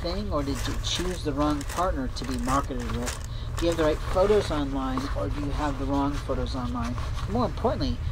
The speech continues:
who's online watching you? So when I do these social media conversations for Marketing Minutes, what I can tell you is that a lot of people think they're social media directors and what they're doing. In general, however, you should not be rejecting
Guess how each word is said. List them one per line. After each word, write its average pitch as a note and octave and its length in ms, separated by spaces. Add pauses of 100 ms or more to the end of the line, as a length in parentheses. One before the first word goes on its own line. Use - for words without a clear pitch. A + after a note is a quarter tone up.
(200)
who's F#3+ 220
online C#3+ 420
watching C#3+ 400
you? A2+ 140 (520)
So E3+ 120
when F3+ 100
I F3+ 80
do B3 220
these F3 220
social D#3 380
media D#3 300
conversations D3 960
for C3 180
Marketing B2+ 540
Minutes, D3 320 (380)
what D3+ 100
I D3 60
can C#3+ 180
tell G#3 240
you F3+ 240
is C#3+ 220
that C#3+ 200
a C3+ 80
lot C#3 240
of F3 100
people B2+ 380
think C#3+ 380 (300)
they're C3+ 100
social D3 340
media C#3+ 280
directors C3 520
and C3+ 80
what A#2+ 140
they're A#2 80
doing. C3 360 (360)
In D#3+ 120
general, G3 320
however, C3 360
you B2+ 100
should C3+ 220
not C#3 180
be C3 60
rejecting B2+ 680